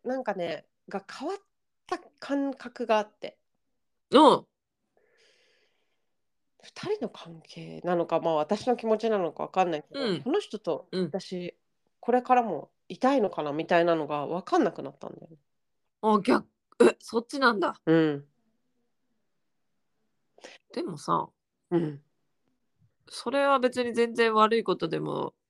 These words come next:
Speaker 2: ないわけじゃん、
Speaker 1: うん。
Speaker 2: それが。
Speaker 1: うん。
Speaker 2: うん。なんでそう、それが浮かび上がったかってたどり着いてんの？
Speaker 1: いや、あー、一個あるとしたら、やっぱりね、何かを選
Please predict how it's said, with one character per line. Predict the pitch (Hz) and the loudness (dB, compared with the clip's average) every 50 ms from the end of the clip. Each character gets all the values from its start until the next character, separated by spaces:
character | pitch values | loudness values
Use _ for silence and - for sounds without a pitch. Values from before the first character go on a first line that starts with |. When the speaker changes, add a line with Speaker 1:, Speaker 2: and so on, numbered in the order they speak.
| _ - | _ -10
Speaker 2:
な | 156 156 170 170 165 156 | -2 2 4 6 6 6
い | 151 143 | 4 2
わ | 151 170 | 2 0
け | - 151 143 | 0 0 -2
じ | 143 151 | -2 -6
ゃ | - | -12
ん、 | - _ - | -10 _ 0
Speaker 1:
う | 185 175 175 170 | 4 4 4 4
ん。 | 165 | 2
Speaker 2:
そ | - 170 151 | 0 -4 -4
れ | 147 147 135 | -4 -4 -2
が。 | 143 135 135 - - | 0 0 0 0 0
Speaker 1:
う | 139 156 | 2 2
ん。 | 175 170 160 147 147 - _ _ _ _ _ _ _ _ _ _ _ _ _ - | 4 2 2 -2 -6 -12 _ _ _ _ _ _ _ _ _ _ _ _ _ -8
Speaker 2:
う | 156 | -6
ん。 | 151 147 139 131 131 - - - - - - - _ - | -4 -4 -4 -6 -6 -8 -10 -14 -18 -20 -20 -18 _ 2
な | 214 240 240 | 4 6 6
ん | 196 | 6
で | 185 | 6
そ | 185 - 180 165 160 156 151 - - _ | 6 6 6 6 6 6 4 2 -2 _
う、 | _ _ _ - - | _ _ _ -8 -2
そ | - 190 | 0 2
れ | 180 | 4
が | 170 180 175 | 6 6 6
浮 | 175 | 6
か | - 214 185 | 6 4 4
び | 196 | 6
上 | 196 190 | 4 2
が | 190 196 | 2 0
っ | 190 - | -2 -2
た | - 165 151 123 - - _ _ | -2 -2 -2 -2 -4 -8 _ _
か | - 156 143 | -6 -6 -6
っ | - | -6
て | _ - 139 139 139 - - _ _ | _ -8 -6 -6 -6 -6 -8 _ _
た | - 180 170 | -10 -6 0
ど | 175 185 | 2 4
り | 185 180 | 4 4
着 | - - 185 | 4 2 0
い | 185 | 0
て | - - | 0 -4
ん | - - | -8 -10
の？ | 139 143 160 _ _ - | -16 -18 -20 _ _ 0
Speaker 1:
い | - | 2
や、 | - - 214 226 240 208 - - _ _ _ _ - | 4 4 4 4 4 4 2 -2 _ _ _ _ -4
あ | 180 185 190 190 202 | 0 2 2 4 4
ー、 | 202 226 | 4 4
一 | 302 294 - _ _ _ _ _ _ _ _ _ _ _ _ - | 4 2 -2 _ _ _ _ _ _ _ _ _ _ _ _ 2
個 | 214 220 208 | 4 4 4
あ | 214 | 4
る | 214 220 | 2 0
と | 214 190 170 | -4 -8 -10
し | - | -8
た | - 190 170 | -6 -4 0
ら、 | 165 175 175 175 | 0 2 2 2
や | 170 170 | 0 0
っ | 170 | -2
ぱ | - 202 190 | -4 -4 -4
り | 175 165 | -4 -6
ね、 | 175 160 156 151 151 143 - _ _ _ _ _ _ _ _ _ _ _ _ _ _ _ _ _ _ _ _ _ _ _ _ _ _ _ - | -8 -10 -12 -14 -16 -18 -20 _ _ _ _ _ _ _ _ _ _ _ _ _ _ _ _ _ _ _ _ _ _ _ _ _ _ _ 0
何 | - 240 370 453 403 370 262 - | 2 2 4 4 2 0 0 0
か | - 190 170 165 | 2 4 4 4
を | 175 180 190 185 175 151 - - _ _ _ _ _ _ _ _ _ _ _ _ _ _ _ _ _ _ _ _ _ | 4 2 2 2 2 0 -2 -6 _ _ _ _ _ _ _ _ _ _ _ _ _ _ _ _ _ _ _ _ _
選 | - 196 208 | 0 2 4